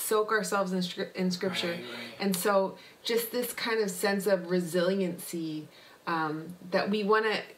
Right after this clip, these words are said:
Speaker 1: commit to right now, that we wanna
Speaker 2: Mm-hmm.
Speaker 1: dig into.
Speaker 2: Yeah, and, and that resiliency comes through the refining process.
Speaker 1: Yeah.
Speaker 2: That, you know, I think God is, you know, James says, you know, "Consider it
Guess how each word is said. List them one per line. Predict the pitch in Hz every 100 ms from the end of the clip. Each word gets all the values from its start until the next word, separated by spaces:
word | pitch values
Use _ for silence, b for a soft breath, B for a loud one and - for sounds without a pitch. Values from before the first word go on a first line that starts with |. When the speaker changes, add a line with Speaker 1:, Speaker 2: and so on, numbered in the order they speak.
| -
Speaker 1:
commit | - 202 233 -
to | - 262
right | 180 202
now, | 156 147 147 175 135
that | 135
we | 180
wanna | 190 190 185 180 175
Speaker 2:
Mm-hmm. | 175 - 180
Speaker 1:
dig | 208 202
into. | 208 226 262 175 160 160 B B
Speaker 2:
Yeah, | - 214
and, | 143 139 -
and | 180 170
that | 180
resiliency | 170 139 160 220 226 151
comes | - 156 143 139
through | - 147
the | 139
refining | 127 123 - 151 139 113
process. | - 151 147 - - - 180
Speaker 1:
Yeah. | 175 180 185 B -
Speaker 2:
That, | 151 139 -
you | 208 160
know, | 139 123 -
I | 147
think | 202
God | 196 190 160
is, | 139 - - - - - - - - -
you | 190 170
know, | 143 123 - - 165
James | 143 196 202 175 -
says, | 151 123 123 135
you | 131
know, | 123
"Consider | 139 135 160 151
it | 135 135